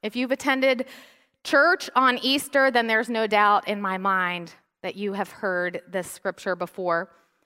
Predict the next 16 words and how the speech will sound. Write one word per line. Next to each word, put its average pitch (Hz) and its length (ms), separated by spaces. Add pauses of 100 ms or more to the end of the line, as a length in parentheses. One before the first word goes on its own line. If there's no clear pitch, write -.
(180)
because 220 300
it 247 120
is 247 400
part 208 580
of 202 220
the 220 80
most 208 320
important 190 580
story 185 580
of 175 300
our 160 200
faith, 156 540 (1000)
Jesus' 180 520
crucifixion 180 800
and 175 200
resurrection. 170 760